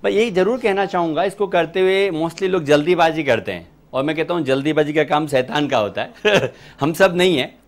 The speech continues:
तो आसन में जाने में आधा मिनट, आसन में आने में आधा मिनट, एक मिनट तक आसन को होल्ड करना है, ज़्यादा से ज़्यादा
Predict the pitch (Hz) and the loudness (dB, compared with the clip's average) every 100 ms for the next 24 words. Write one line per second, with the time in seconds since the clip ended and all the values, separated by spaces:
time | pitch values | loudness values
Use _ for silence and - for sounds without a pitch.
0 | _ _ _ _ - 262 302 - 135 139 | _ _ _ _ -10 -8 -8 -8 0 0
1 | 147 202 226 220 233 196 147 139 156 196 | 0 -4 -4 -4 -4 0 0 2 2 0
2 | 214 165 139 143 147 156 - - _ _ | 2 4 4 2 2 0 -2 -10 _ _
3 | _ _ _ _ - 131 - 175 175 190 | _ _ _ _ 0 0 0 -4 -4 -4
4 | 196 127 139 160 180 143 123 127 131 131 | -2 2 4 4 4 4 4 0 -2 -4
5 | - - _ _ _ _ 165 226 226 214 | -6 -16 _ _ _ _ 0 0 -2 -4
6 | 196 190 208 214 - 151 147 175 185 175 | -4 0 0 0 -4 -4 -4 -6 -2 -2
7 | 127 170 180 165 156 160 160 131 107 127 | 0 2 2 0 -2 -2 -4 -6 -4 0
8 | 131 135 147 156 185 185 135 120 110 190 | 2 2 2 0 -4 -2 0 2 2 -2